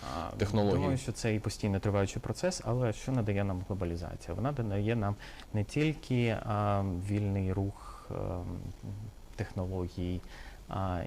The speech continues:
Speaker 1: і вільний рух коштів с-, між країнами. Але саме, напевно, головне, вона надає нам доступ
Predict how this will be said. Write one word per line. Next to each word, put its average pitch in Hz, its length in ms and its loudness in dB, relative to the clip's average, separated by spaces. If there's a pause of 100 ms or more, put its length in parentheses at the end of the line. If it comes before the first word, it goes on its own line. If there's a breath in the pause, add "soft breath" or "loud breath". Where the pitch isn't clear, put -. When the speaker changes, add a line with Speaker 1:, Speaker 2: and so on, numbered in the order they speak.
(120)
Speaker 1:
і 90 120 0
вільний 92 360 0
рух 92 240 -2
коштів 95 420 -4
с-, - 280 -14 (260)
між 92 140 -4
країнами. 90 500 -4
Але - 200 -4
саме, 139 240 -2
напевно, 92 380 -2
головне, 95 280 -4
вона 127 240 0 (340)
надає 101 480 2
нам 95 220 0
доступ 101 380 -2